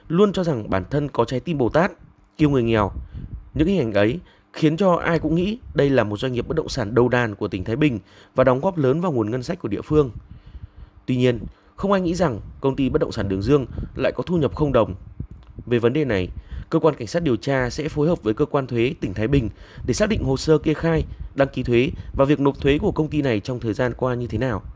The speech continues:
Nếu xác định công ty bất động sản Đường Dương đã trốn các khoản thuế phải nộp theo quy định của nhà nước, từ một trăm triệu đồng trở lên hoặc dưới một trăm triệu đồng mà đã bị xử phạt hành chính, truy cứu trách nhiệm hình sự đối với cá nhân, người đứng đầu, người quản lý thuế của doanh nghiệp này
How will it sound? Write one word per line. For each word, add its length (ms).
Nếu 160
xác 160
định 220
công 180
ty 120
bất 60
động 160
sản 220
Đường 160
Dương 320
đã 120
trốn 260
các 160
khoản 220
thuế 100
phải 140
nộp 200
theo 140
quy 160
định 180
của 120
nhà 140
nước, 240
từ 120
một 240
trăm 160
triệu 140
đồng 180
trở 160
lên 260
hoặc 180
dưới 180
một 180
trăm 160
triệu 140
đồng 220
mà 100
đã 120
bị 140
xử 180
phạt 280
hành 160
chính, 260
truy 120
cứu 180
trách 120
nhiệm 140
hình 140
sự 260
đối 140
với 100
cá 120
nhân, 300
người 120
đứng 140
đầu, 280
người 100
quản 200
lý 220
thuế 280
của 140
doanh 160
nghiệp 120
này 260